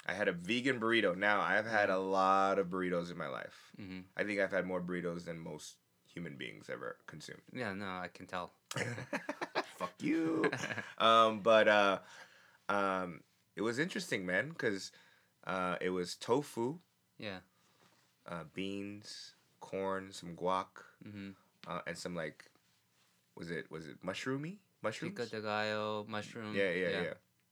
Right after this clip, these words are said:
Speaker 2: Oyster mushroom pulled, like, pulled pork.
Speaker 1: Yeah, so it,
Speaker 2: Mm-hmm.
Speaker 1: to be honest, man, it, it, it kinda tasted like a Chipotle burrito.
Speaker 2: Okay.
Speaker 1: Uh, minus the tofu.
Speaker 2: Minus the tofu,
Speaker 1: Yeah,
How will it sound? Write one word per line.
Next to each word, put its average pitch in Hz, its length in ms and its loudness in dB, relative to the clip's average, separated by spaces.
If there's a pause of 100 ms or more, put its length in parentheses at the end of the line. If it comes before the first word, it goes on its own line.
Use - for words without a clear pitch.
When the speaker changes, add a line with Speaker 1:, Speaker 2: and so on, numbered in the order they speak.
(400)
Speaker 2:
Oyster 110 360 -8
mushroom 101 640 -8 (380)
pulled, 98 520 -12 (400)
like, 90 160 -10 (140)
pulled 98 240 -10
pork. 98 320 -10 (160)
Speaker 1:
Yeah, 95 220 6
so 98 260 2
it, 110 260 2
Speaker 2:
Mm-hmm. 98 160 -14 (420)
Speaker 1:
to - 100 -4
be 110 120 4
honest, 175 360 6
man, 107 240 4
it, - 220 2
it, 104 160 -2
it 98 180 0
kinda 127 400 2
tasted 113 420 0
like 98 220 0
a 98 60 -2
Chipotle 92 600 -4
burrito. 92 440 -2 (760)
Speaker 2:
Okay. 101 260 -4 (920)
Speaker 1:
Uh, 82 580 -4 (360)
minus 104 640 -2
the 87 440 -4 (140)
tofu. - 340 -4 (600)
Speaker 2:
Minus 101 280 -12
the - 140 -16
tofu, 87 280 -14
Speaker 1:
Yeah, 85 60 -4